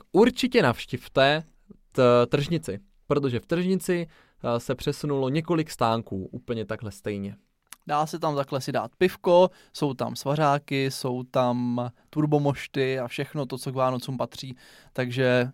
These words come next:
Speaker 2: určitě nápoje si můžete dát. No a takový ty řemeslný výrobky, tak ty jsou normálně zachovaný, všechny ty zvonečky, svíčky, eh, soli do koupele a vykrajovátka, co
Speaker 1: My
Speaker 2: my
Speaker 1: jsme si koupili vykrajovátka
Speaker 2: My jsme
Speaker 1: dneska.
Speaker 2: si koupili vykrajovátka.
Speaker 1: Já jsem chtěl dvě, David jich koupil asi osm.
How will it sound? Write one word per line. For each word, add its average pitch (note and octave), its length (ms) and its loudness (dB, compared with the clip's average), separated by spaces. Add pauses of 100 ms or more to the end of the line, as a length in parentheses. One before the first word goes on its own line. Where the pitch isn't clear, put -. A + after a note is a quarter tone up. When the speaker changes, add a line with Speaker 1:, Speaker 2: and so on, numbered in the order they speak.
(140)
Speaker 2:
určitě C#3+ 460 0
nápoje B2 380 0
si - 120 -10
můžete F3 300 0
dát. D3 280 8 (380)
No F3 160 6
a D#3+ 60 2
takový D#3 300 -2
ty - 140 -16
řemeslný F3+ 580 0
výrobky, D#3 420 0
tak A#2+ 200 -8
ty E3 100 -4
jsou D#3+ 280 0
normálně C3 560 0
zachovaný, C#3 600 -2 (260)
všechny C3+ 300 -6
ty A#2+ 120 -10
zvonečky, C3+ 680 -2
svíčky, B2+ 920 -6 (240)
eh, B2 80 -4
soli B2+ 320 -2
do B2 100 0
koupele A#2+ 800 2
a A2+ 320 -6 (180)
vykrajovátka, C3 1080 2
co E3 100 -4
Speaker 1:
My G3 60 8
Speaker 2:
my G3+ 40 8
Speaker 1:
jsme G3+ 160 2
si F#3 120 0
koupili C3 340 4
vykrajovátka G2+ 560 0
Speaker 2:
My F#3+ 80 2
jsme F#3+ 100 -2
Speaker 1:
dneska. A3 160 0
Speaker 2:
si G#2+ 60 -4
koupili C3 320 -8
vykrajovátka. - 440 -6
Speaker 1:
Já G3 100 6
jsem G3+ 140 0
chtěl F#3 200 4
dvě, B2 340 4
David A#2+ 160 0
jich B2+ 80 -4
koupil A#2+ 160 0
asi - 240 -4
osm. G2 500 -8